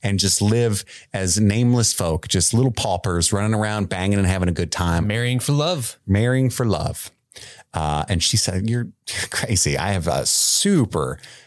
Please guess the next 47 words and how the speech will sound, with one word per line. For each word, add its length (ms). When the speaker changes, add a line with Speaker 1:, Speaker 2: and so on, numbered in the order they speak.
Speaker 1:
super 640
high 240
maintenance 460
tendencies. 680
I 60
love 400
expensive 480
foods 420
and 220
cakes, 360
lemon 360
cakes 340
especially. 560
Did 120
you 60
see 140
the 80
last 240
episode 320
where 120
I 60
ate 100
all 240
the 80
lemons 280
off 140
those 180
cakes? 440
And 160
my 140
hair 520
is 140
so 220
expensive 460
to 100
upkeep. 520
I 80
can't, 320
I 60
can't 240
live 220
on 120
a, 160
on 120
a 60
night's 380
salary." 520